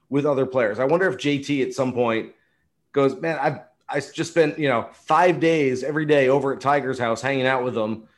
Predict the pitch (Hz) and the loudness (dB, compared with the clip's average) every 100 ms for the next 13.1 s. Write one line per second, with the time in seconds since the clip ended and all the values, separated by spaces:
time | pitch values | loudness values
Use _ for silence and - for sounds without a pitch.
0 | _ - 147 - - 156 160 156 123 117 | _ -6 -6 -6 0 2 2 0 -2 -2
1 | 110 _ _ - 127 135 - 123 147 143 | -8 _ _ -4 0 0 0 -2 0 0
2 | 90 85 113 - - 151 143 127 131 117 | -2 -8 -12 -8 0 2 4 2 0 -2
3 | 90 107 117 123 143 147 139 123 98 120 | -4 -8 -4 -2 -2 -4 -4 -4 -8 -16
4 | - _ _ _ - 139 170 180 160 175 | -20 _ _ _ -4 0 2 2 2 2
5 | 160 143 139 - - - 190 180 127 - | 0 -8 -10 -14 -4 -2 0 -2 -4 -4
6 | 190 151 131 - 160 180 95 98 _ _ | -2 0 -2 0 2 4 2 -4 _ _
7 | _ _ _ 151 170 185 170 143 139 117 | _ _ _ -2 2 4 4 4 2 0
8 | 110 - 110 104 98 113 131 135 131 151 | -2 -2 -4 -4 -8 -4 -2 -2 -4 -6
9 | 151 151 - 147 160 151 151 143 139 - | -4 -4 -8 -2 0 2 2 0 -4 -2
10 | 156 139 139 135 - - _ _ _ _ | 0 2 2 2 -2 -12 _ _ _ _
11 | _ - 151 156 147 143 139 - - 156 | _ 2 2 4 0 0 -2 -6 -2 0
12 | 120 98 101 _ _ - - - 117 113 | 0 -2 -10 _ _ -10 -8 -2 0 0